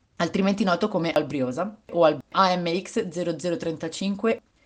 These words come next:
il quale funziona in modi completamente diversi. E ciò che speriamo è che, aggiungendo i farmaci quali possiedono differenti meccanismi di azione, se ognuno di essi rallentasse la progressione del venti fino al trenta per cento,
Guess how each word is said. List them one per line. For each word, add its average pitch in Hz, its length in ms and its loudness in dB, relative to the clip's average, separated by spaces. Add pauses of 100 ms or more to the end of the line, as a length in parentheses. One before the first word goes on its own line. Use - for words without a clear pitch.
(140)
il 240 140 2
quale 208 220 8
funziona 254 320 8
in 269 60 6
modi 226 160 4
completamente 196 580 2
diversi. 135 580 -4 (340)
E 190 140 4
ciò 294 140 8
che 330 120 2
speriamo 160 420 4
è 156 60 -2
che, - 340 -2 (220)
aggiungendo 156 500 -4
i - 20 -4
farmaci 170 480 4
quali 147 180 0
possiedono 185 380 -2
differenti 160 420 -4
meccanismi 160 440 -4
di 143 60 0
azione, 151 540 -4 (320)
se - 180 2
ognuno 233 300 8
di 233 160 6
essi 160 300 8
rallentasse 156 460 2
la 165 100 6
progressione 170 420 -2
del 156 100 0
venti 156 360 0
fino 147 160 -2
al 139 80 -2
trenta 180 260 -2
per 151 200 -2
cento, 131 500 -4